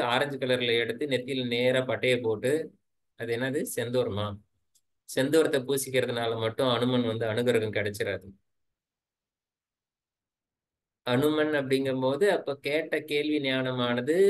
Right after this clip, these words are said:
சப்த அர்த்த ஞானம். கேட்ட சப்தமானது ஞானமா convert ஆனா, அது பேர் அனுகிரகம் வந்து அனுமன் உள்ளார வந்துட்டாருன்னு அர்த்தம்.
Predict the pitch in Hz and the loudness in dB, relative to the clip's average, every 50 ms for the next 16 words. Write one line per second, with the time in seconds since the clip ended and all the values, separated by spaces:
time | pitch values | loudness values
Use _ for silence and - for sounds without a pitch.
0 | 196 190 - 139 131 123 120 123 127 143 147 139 127 - - - - 139 135 123 | 4 2 0 -4 -4 -4 -6 -4 -4 -2 -2 -2 -2 -4 -6 -6 -4 -2 -2 0
1 | 117 113 113 113 123 131 135 123 123 - - _ _ _ _ _ _ - 127 135 | 0 0 0 0 0 -2 -2 -2 -6 -8 -14 _ _ _ _ _ _ -2 0 0
2 | 131 131 139 135 - 131 117 120 127 135 135 127 120 120 127 151 147 131 120 117 | 0 0 -2 -2 -2 -4 -4 -2 -4 -2 0 0 0 0 0 -2 0 -2 -2 -2
3 | 123 131 135 135 135 127 - 120 117 123 135 127 127 117 117 147 160 151 127 123 | 0 -2 -2 -2 -2 -2 -2 -2 -2 0 -2 0 -2 -2 -2 -2 0 0 0 0
4 | 127 127 127 123 117 120 123 123 123 120 113 101 101 104 104 104 107 123 127 120 | 2 2 2 2 2 0 -2 0 0 -2 -2 -2 -2 -4 -4 -4 -2 -2 0 0
5 | 110 110 123 127 127 120 117 107 104 110 113 113 107 101 101 98 101 101 101 107 | 0 -2 -2 0 0 0 0 0 0 -2 0 0 0 -2 -2 -4 -4 -4 -4 -4
6 | 101 98 98 98 95 104 98 _ | -6 -8 -8 -10 -12 -12 -14 _